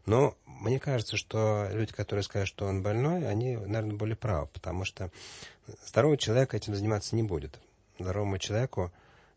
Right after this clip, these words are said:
э, нужно своими проблемами заниматься, а вот если мы этого делать не можем, не хотим, мы это начинаем переносить на других. Нам кажется, что если мы исправим других,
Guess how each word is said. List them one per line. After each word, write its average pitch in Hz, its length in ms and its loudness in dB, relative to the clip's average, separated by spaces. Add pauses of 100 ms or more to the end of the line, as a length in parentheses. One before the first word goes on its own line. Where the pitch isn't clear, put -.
э, 92 220 -2
нужно 92 800 0
своими 92 440 2
проблемами 78 460 -4
заниматься, 95 640 -2
а 87 200 -4
вот 90 160 -6
если 95 540 -2
мы 92 160 -4
этого 92 280 -4
делать 90 300 -4
не 107 60 0
можем, 123 420 0
не 87 80 -2
хотим, 135 360 -2
мы 110 140 2
это 135 140 -6
начинаем 113 240 -2
переносить 95 500 -2
на 104 80 0
других. 101 400 -4
Нам 95 160 -2
кажется, 101 260 -2
что 101 100 -2
если 95 160 -4
мы 98 80 0
исправим 95 320 0
других, 110 400 -2